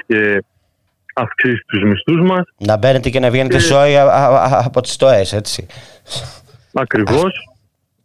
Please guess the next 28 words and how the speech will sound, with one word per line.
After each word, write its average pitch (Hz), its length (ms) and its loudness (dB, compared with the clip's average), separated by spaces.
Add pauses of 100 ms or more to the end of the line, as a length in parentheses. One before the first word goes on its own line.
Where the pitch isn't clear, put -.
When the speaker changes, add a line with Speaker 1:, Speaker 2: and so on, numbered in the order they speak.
(120)
Speaker 1:
Και - 140 -4
γι' 175 100 0
αυτό 170 460 -2
ακριβώς 147 360 -2
το 143 120 -2
λόγο, 175 520 0 (380)
ε, 143 340 0
για 135 180 0
να 135 540 0
προσπαθήσουν 127 560 -2
να 123 100 2
ανακόψουν 120 600 -2
αυτή 104 300 -2
τη, 101 440 0 (720)
αυτή 113 260 -6
τη 113 160 -2
δράση 113 360 -2
μας 104 120 -2
και - 80 -4
αυτή 113 220 -4
τη 113 160 -2
διεκδίκηση 110 680 -2
των 104 160 0
εργαζόμενων 104 680 0 (500)
για 104 600 0 (160)
καλές 113 320 0
συνθήκες 110 420 -4
εργασίας, 117 580 -2